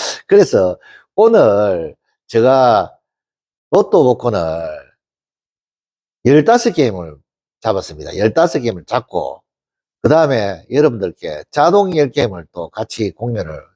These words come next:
해보겠습니다. 그래서 이번 십이 소환박에서 상당히 좋은 성적이 나올 것을 기대하면서, 제가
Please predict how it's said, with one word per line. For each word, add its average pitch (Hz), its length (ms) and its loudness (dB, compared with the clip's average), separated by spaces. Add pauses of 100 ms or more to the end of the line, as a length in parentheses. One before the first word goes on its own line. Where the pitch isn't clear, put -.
(320)
해보겠습니다. 92 720 -2 (340)
그래서 85 680 0 (220)
이번 143 640 2
십이 180 360 0
소환박에서 85 1200 -2 (800)
상당히 113 600 0
좋은 117 400 0
성적이 120 420 -2
나올 110 300 2
것을 92 280 -18
기대하면서, 104 760 -4 (420)
제가 107 580 2